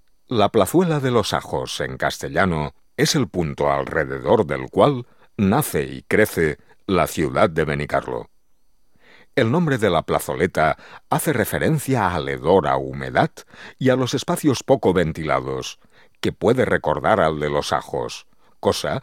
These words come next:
que nos puede dar una idea del ambiente que se respiraba. Esta plaza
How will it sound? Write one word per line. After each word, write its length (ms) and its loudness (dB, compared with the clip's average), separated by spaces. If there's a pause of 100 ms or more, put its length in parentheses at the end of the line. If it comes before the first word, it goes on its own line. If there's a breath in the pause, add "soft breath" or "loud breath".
(280 loud breath)
que 120 2
nos 180 -2
puede 240 4
dar 200 0
una 180 2
idea 420 0 (220)
del 180 0
ambiente 640 0
que 140 -2
se 120 -4
respiraba. 760 -6 (1000)
Esta 240 0
plaza 500 -2